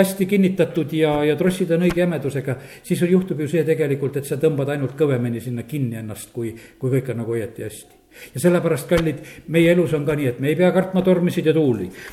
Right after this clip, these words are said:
Ja kui need meist üle käivad, see, äh, peab olema nii, et see paremini ja tugevamini meid tegelikult ka siis hoopis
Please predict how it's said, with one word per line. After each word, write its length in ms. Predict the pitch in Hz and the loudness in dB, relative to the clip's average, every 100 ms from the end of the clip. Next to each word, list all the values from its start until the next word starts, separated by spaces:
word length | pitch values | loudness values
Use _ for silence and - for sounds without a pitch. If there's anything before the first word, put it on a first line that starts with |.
| - 147 | -4 2
Ja 280 | 147 147 147 - | 4 4 2 0
kui 100 | 170 | 2
need 180 | 170 170 | 2 2
meist 200 | 170 - 180 | -2 0 4
üle 160 | 170 156 | 4 4
käivad, 380 | 170 127 107 - - - | 4 2 -2 -10 -20 -16
see, 280 | - 180 185 | 4 8 8
äh, 400 | 175 - 170 151 151 | 6 -2 0 2 6
peab 180 | 180 175 | 6 6
olema 240 | 185 170 175 | 6 6 6
nii, 120 | 185 | 6
et 100 | 165 | 6
see 140 | 170 - | 2 4
paremini 480 | 185 190 170 160 156 | 6 6 4 4 4
ja 80 | 156 | 4
tugevamini 520 | 185 143 131 131 135 | 4 4 4 2 2
meid 160 | 135 135 | 2 2
tegelikult 500 | 165 156 127 131 - | 2 2 2 -2 -4
ka 120 | 151 123 | -2 -2
siis 140 | 135 | 2
hoopis 340 | 147 - 127 | 0 0 -6